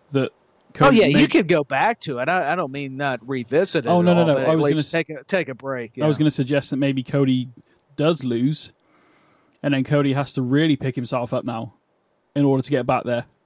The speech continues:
Speaker 1: And then that would also, and then maybe have Brock and Cody not touch base at all until, assumingly, Cody is champion.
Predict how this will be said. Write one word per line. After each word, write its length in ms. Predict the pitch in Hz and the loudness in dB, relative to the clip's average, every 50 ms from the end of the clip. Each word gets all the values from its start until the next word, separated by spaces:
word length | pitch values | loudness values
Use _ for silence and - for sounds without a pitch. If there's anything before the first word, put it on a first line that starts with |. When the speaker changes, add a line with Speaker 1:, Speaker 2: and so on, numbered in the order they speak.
| _ _ _ _ _ _ _ _ _ _ _ _ _ _ | _ _ _ _ _ _ _ _ _ _ _ _ _ _
Speaker 1:
And 120 | - 139 139 | -2 0 0
then 140 | 135 131 139 | 2 2 2
that 180 | 143 147 127 | 2 0 0
would 140 | 139 135 127 | -2 0 2
also, 600 | 135 139 139 127 - - 147 135 131 131 127 113 - _ _ _ _ _ _ _ _ _ _ _ _ _ | 2 2 2 0 -2 -2 0 0 2 0 -2 -4 -8 _ _ _ _ _ _ _ _ _ _ _ _ _
and 100 | 143 147 | 0 2
then 260 | 147 139 139 143 147 | 2 2 0 0 0
maybe 220 | 147 147 143 139 135 | 0 2 2 2 0
have 200 | 139 135 120 110 | 0 -2 -4 -4
Brock 260 | 143 143 135 123 - | -2 -2 -2 -2 -4
and 100 | 139 123 | -6 -4
Cody 220 | - 139 135 131 127 | -2 -2 -2 0 0
not 260 | 135 139 - - _ | -2 -2 -4 -8 _
touch 260 | - - 139 120 - | -6 -6 -6 -6 -4
base 260 | - 143 135 131 - - | -2 -2 -2 -2 -4 -8
at 140 | 127 - | -2 0
all 360 | 156 147 131 104 113 131 135 - _ _ | 2 2 2 0 -4 -6 -8 -8 _ _
until, 580 | - 131 123 - - 139 135 131 127 123 113 - _ _ - | -8 -6 -6 -4 -2 -2 0 0 -2 -2 -6 -10 _ _ -12
assumingly, 920 | 131 131 - - - - 147 147 147 147 143 131 123 123 127 131 123 120 - _ _ _ _ _ _ | -10 -8 -8 -4 0 2 2 4 4 4 4 4 0 -2 -4 -4 -4 -6 -8 _ _ _ _ _ _
Cody 380 | - - 147 143 135 131 127 131 | -2 0 2 2 2 2 0 0
is 100 | 120 - | -2 -2
champion. 500 | - 156 156 160 147 123 117 104 - | -2 -2 -2 0 -2 -4 -6 -8 -10